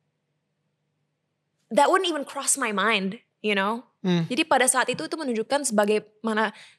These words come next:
Speaker 1: tipis awareness masyarakat Indonesia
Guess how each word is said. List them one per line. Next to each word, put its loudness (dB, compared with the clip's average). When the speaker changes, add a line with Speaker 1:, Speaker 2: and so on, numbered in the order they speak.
Speaker 1:
tipis -2
awareness 0
masyarakat -2
Indonesia -2